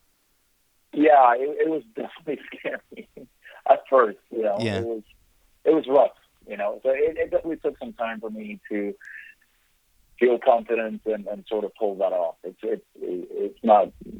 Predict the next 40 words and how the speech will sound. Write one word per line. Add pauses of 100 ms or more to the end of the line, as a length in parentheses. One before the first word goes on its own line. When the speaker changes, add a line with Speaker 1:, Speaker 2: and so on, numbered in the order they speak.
(180)
Speaker 1:
it
wasn't
easy.
Nowadays
it's
pretty
easy, (180)
but, (100)
um, (600)
yeah, (280)
I
mean,
I,
I
guess
it's
only
natural
that
it
will, (240)
you
know,
take
some
time
to
do, (120)
to
be
able
to (180)
switch (200)
in
between
the
different
vocals
in
a,